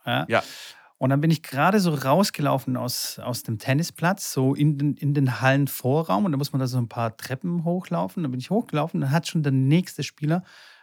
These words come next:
Speaker 1: hat schon quasi gewartet, weil die Treppe relativ eng ist, damit wir da vorbeikommen. Natürlich den Corona-Abstand dann einhalten. Und ich hatte natürlich eine Maske an. Und dann laufe ich an den Typen vorbei.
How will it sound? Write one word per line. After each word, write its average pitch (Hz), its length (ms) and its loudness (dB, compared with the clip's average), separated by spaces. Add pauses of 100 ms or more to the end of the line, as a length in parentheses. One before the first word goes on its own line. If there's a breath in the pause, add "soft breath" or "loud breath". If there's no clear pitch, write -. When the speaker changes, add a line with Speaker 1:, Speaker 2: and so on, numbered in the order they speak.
Speaker 1:
hat - 120 -10
schon 139 100 -6
quasi 127 260 -4
gewartet, 127 640 0
weil 113 120 -2
die 107 100 -14
Treppe 113 480 -6
relativ 113 380 -6
eng 190 200 0
ist, 190 220 -4 (260 soft breath)
damit 110 240 -8
wir 110 80 -8
da 110 60 -8
vorbeikommen. 151 600 0
Natürlich 110 360 -6
den 104 220 -8
Corona-Abstand 117 1080 -4
dann 104 160 -8
einhalten. 156 600 0 (380 soft breath)
Und 107 140 -10
ich - 60 -12
hatte 107 140 -8
natürlich 107 320 -8
eine 98 100 -12
Maske 131 340 -4
an. 180 220 -2 (280 loud breath)
Und 113 100 -4
dann 123 100 -2
laufe 214 220 0
ich 220 100 -2
an 190 100 -2
den 151 140 -4
Typen 202 300 -4
vorbei. 160 720 -2